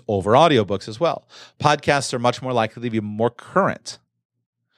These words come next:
Podcasts are more accessible for different people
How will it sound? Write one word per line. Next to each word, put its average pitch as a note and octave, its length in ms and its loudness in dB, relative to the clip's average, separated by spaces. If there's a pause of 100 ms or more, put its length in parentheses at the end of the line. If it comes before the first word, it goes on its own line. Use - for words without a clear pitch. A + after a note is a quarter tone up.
(420)
Podcasts D#3 640 -2
are C3+ 140 4
more C#3 200 4
accessible E3+ 720 0
for A#2 160 -2
different B2 480 -2
people A#2 480 -2